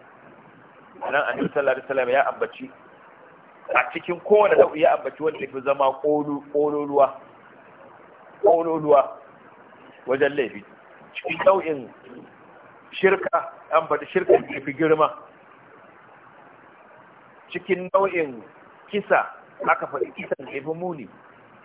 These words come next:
Cikin nau'in zinan, aka faɗi zinan da tafi muni. Da shi ne Ibn al-Qayyim a nan zai zo ya shimfiɗa bayani kan cewa shi kansa laifin,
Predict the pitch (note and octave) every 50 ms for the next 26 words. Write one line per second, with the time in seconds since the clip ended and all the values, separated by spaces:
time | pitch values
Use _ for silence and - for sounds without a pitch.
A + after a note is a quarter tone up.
0 | - - - - - - - - - - - - - - - D3+ - - E3+ -
1 | F3+ F3 F3+ D#3 D#3 D3 C3+ A2+ C3 C3+ D#3 D3 C3+ - - - C3+ - C3 C3
2 | - C3+ A#2 A2+ A#2+ - A#2 - D#3 G#2+ - - A#2 A#2 A2+ A2 G#2+ G#2 F#2 -
3 | - - - - - - - - - - - - - - - - - - - -
4 | - - - - - - - - - - - - - - - - - - - -
5 | - - G2 - - - D3+ D#3+ - C#3 C3 - D3 D#3 E3 E3+ C#3+ C3 - E3
6 | E3+ D#3 - B2+ C#3 - E3+ D#3 D3 D#3 E3 D#3+ D3+ C#3+ C#3 C#3+ C#3 C3 B2+ A#2
7 | - D3 D#3+ E3+ D#3+ C#3+ C#3 C3+ C#3+ - - - E3 F#3 F#3+ F3+ - F#3 - -
8 | - - - - B2+ C3 C#3 C#3 C3+ C3 A#2+ G2 - - - - - - - -
9 | - - - - - - - - - A#4 - - - - - - - - D3 C3+
10 | B2+ B2+ B2 - - - F3 D#3+ - - F#3+ F3+ D#3+ - - C3 C3+ D3+ C#3+ C3
11 | - - C#3 C3 A2+